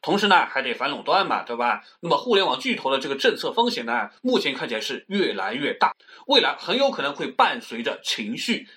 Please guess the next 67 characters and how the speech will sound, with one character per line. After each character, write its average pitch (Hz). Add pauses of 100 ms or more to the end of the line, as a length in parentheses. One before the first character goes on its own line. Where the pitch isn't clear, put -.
(180)
而 113
进 123
行 117 (260)
不 247
定 233
时 127
的 113
波 127
动。 - (400)
而 185
科 254
技 226
兴 240
国， 123 (240)
大 139
家 139
也 113
发 151
现 156
问 196
题 131
了， 135 (280)
现 -
在 131
都 147
得 147
搞。 - (180)
所 262
以 240
呢， 196
在 214
会 285
议 -
里 139
面 147
呢， 127
就 -
提 -
到 156
了 120
要 175
尽 247
快 175
解 117
决 120
一 -
批 139
卡 127
脖 156
子 226
的 175
问 160
题， 120
对 156
吧？ 135 (340)
应 214
对 160
当 190
下 185
这 143
个 135
Donald 180
Trump - (100)
川 175
建 160
国 107
啊， 120